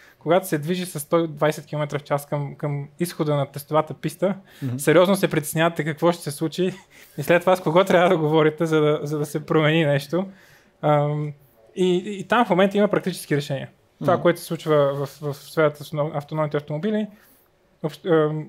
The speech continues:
Speaker 1: ва-, всъщност, а, нали, от публичната администрация и въобще хората, които имат правото да те лицензират, те казват: „Ами, намерете някой да ви застрахова.“
Speaker 2: Хм.
Speaker 1: Което някакъв много такъв кратък, кратко решение, докато се експериментира с тази технология, но не е дългосрочното решение.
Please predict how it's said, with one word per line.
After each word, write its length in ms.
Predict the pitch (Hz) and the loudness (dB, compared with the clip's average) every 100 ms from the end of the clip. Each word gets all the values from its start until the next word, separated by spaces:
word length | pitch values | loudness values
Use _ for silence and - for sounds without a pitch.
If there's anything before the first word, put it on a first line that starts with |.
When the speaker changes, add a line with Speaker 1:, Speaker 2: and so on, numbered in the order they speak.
| - | -10
Speaker 1:
ва-, 340 | 147 170 156 | 0 0 0
всъщност, 460 | 147 165 175 156 - | -4 -6 -4 -4 2
а, 140 | 151 | 2
нали, 220 | 147 156 | 2 0
от 120 | 147 147 | -2 -4
публичната 380 | 160 165 151 | -6 -6 -4
администрация 540 | 143 139 135 165 170 160 | -4 -4 -2 0 0 -2
и 20 | |
въобще 240 | 143 - | -4 -4
хората, 320 | 151 156 151 151 | -2 0 -2 -4
които 300 | 156 170 147 - _ | -6 -4 -6 -10 _
имат 240 | 160 160 147 | -2 -2 0
правото 300 | 147 147 151 | 2 0 -2
да 60 | 143 | -6
те 100 | 139 | -6
лицензират, 520 | 139 139 139 180 185 | -4 -6 -4 -2 -2
те 120 | - | -2
казват: 440 | - 151 165 170 - _ _ _ - | 2 2 2 -4 -8 _ _ _ -2
„Ами, 340 | 160 185 196 | 0 2 2
намерете 520 | 170 147 156 160 170 | 0 2 2 2 0
някой 300 | 165 147 147 143 | 0 0 -2 -4
да 80 | |
ви 120 | 139 143 | -4 -4
застрахова.“ 500 | 143 143 - 135 131 _ _ | -6 -8 -8 -8 -8 _ _
Speaker 2:
Хм. 200 | 139 123 98 95 _ _ | -2 -2 -2 -8 _ _
Speaker 1:
Което 480 | - 196 208 196 190 - _ _ _ 156 | 0 0 0 -2 -4 -10 _ _ _ -14
някакъв 800 | 156 151 160 175 170 165 160 160 | -8 -4 -2 -2 -2 -4 -4 -2
много 360 | 156 160 156 | -2 -2 -4
такъв 280 | 147 160 147 | -6 -6 -6
кратък, 520 | - 151 151 151 143 | -2 0 0 -2 -2
кратко 340 | - 143 - 143 | -4 -4 -4 -8
решение, 420 | - 151 139 160 | -4 -2 -2 -4
докато 280 | 151 151 - | -6 -10 -8
се 80 | |
експериментира 500 | 143 - 143 135 147 | -8 -6 -8 -6 -6
с 40 | 147 | -2
тази 160 | 143 | -2
технология, 360 | 143 156 165 165 | -4 -6 -4 -4
но 60 | 143 | -2
не 140 | 147 | -2
е 40 | 143 | -2
дългосрочното 680 | 143 139 - 143 143 147 | -4 -6 -6 -6 -8 -12
решение. 320 | 139 - 147 | -12 -10 -12